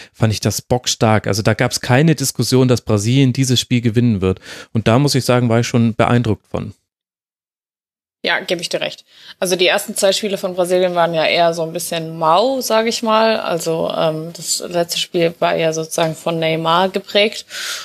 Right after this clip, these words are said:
Speaker 2: Und das war jetzt tatsächlich das Spiel, was, ähm, wo ich auch gesagt habe, okay, ich verstehe die Leute, die Brasilien als W-M-Favoriten sehen.
Speaker 1: Mhm.
Speaker 2: Das, ähm, habe ich davor noch nicht so gesehen bei der W M und auch so noch nicht, weil ich,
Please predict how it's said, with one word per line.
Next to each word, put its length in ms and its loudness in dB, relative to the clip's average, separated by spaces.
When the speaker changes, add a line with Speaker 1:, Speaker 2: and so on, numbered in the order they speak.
Speaker 2:
Und 360 2
das 420 0
war 120 4
jetzt 300 2
tatsächlich 480 0
das 260 0
Spiel, 300 -2
was, 400 -4
ähm, 380 -4
wo 140 4
ich 240 0
auch 120 0
gesagt 320 -2
habe, 180 -2
okay, 300 2
ich 140 -4
verstehe 560 0
die 100 -2
Leute, 300 0
die 100 -4
Brasilien 540 -2
als 240 -6
W-M-Favoriten 720 -8
sehen. 260 -10
Speaker 1:
Mhm. 160 2
Speaker 2:
Das, 340 -4
ähm, 400 -4
habe 180 0
ich 60 0
davor 340 2
noch 160 -2
nicht 220 -4
so 140 0
gesehen 340 -2
bei 140 2
der 160 0
W 80 2
M 180 0
und 180 -4
auch 140 -2
so 300 0
noch 180 -2
nicht, 240 -4
weil 140 -2
ich, 220 -10